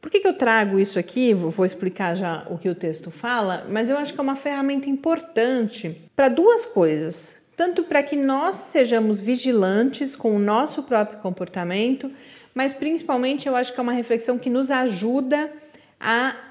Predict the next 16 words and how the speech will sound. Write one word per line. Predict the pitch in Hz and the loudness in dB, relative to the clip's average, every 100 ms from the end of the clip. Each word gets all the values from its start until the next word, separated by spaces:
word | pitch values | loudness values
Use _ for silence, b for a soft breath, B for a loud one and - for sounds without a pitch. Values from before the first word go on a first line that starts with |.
| - _ - | -20 _ 0
eh, | 214 214 208 | 2 2 0
selecionar | 214 269 269 285 311 269 233 233 262 302 - | 4 6 6 2 2 2 2 2 0 -2 -2
as | 277 233 | -2 4
boas | 226 240 233 240 | 6 8 6 0
fontes | 220 214 - | -2 -2 -4
de | - | -4
informação, | 202 202 190 180 180 - 214 233 233 226 226 B B - | -4 -2 -4 -4 -4 0 4 6 6 4 -2 B B 0
a | 208 214 | 2 2
avaliar | 220 233 233 220 190 202 226 233 - | 2 2 2 4 4 4 2 0 -2
a | 202 | -4
confiabilidade | - 233 233 226 202 196 175 185 220 240 226 247 247 | 0 0 2 0 0 -2 0 0 2 0 -2 -4 -6
das | 185 202 202 | -2 0 2
informações | 214 214 202 196 190 - 190 202 | 0 -2 -2 -2 -4 -4 -4 -4
que | 202 214 | -4 -6
são | - 190 190 | -4 -4 -2
publicadas | 190 185 185 185 180 185 190 | -2 -2 -2 -2 0 0 -2